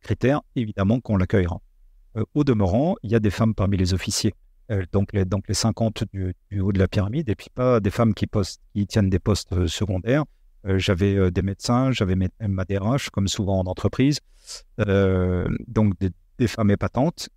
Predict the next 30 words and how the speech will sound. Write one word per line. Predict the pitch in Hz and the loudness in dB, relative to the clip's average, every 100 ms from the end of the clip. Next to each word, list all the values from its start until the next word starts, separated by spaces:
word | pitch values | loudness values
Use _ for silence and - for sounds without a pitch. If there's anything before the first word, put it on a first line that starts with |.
| _ | _
qui, | 113 113 110 | -2 2 4
euh, | 98 95 - | 4 2 0
et, | 107 _ | -4 _
qui, | 113 104 _ - | -12 -12 _ -8
et | 104 | -8
pour | - | -4
lesquelles | 95 - 139 | -4 0 -2
ça | - - | -2 -16
se | - | -8
passe | 127 - _ _ | -8 -8 _ _
très | - | 0
bien | 107 98 110 | 2 4 2
avec, | 101 92 92 | 2 0 0
euh, | 95 92 92 | -2 -4 -10
avec | - 92 90 104 _ | -14 -12 -10 -14 _
le | 98 | -8
légionnaire | 87 104 101 120 | -4 -2 0 -2
qui | - 98 | -6 -2
les, | 92 90 82 - | 0 0 -2 -6
qui | 90 | 0
les | 92 | 2
estime | 92 - 104 92 | 0 -2 -2 0
beaucoup. | 90 110 113 | -2 -2 -2
Enfin, | - | 0
il | 92 | 0
n'y | |
a | 87 | 0
aucune | 90 110 | 0 0
espèce | 98 - 95 87 | 0 0 -2 0
de | 85 80 | -2 -2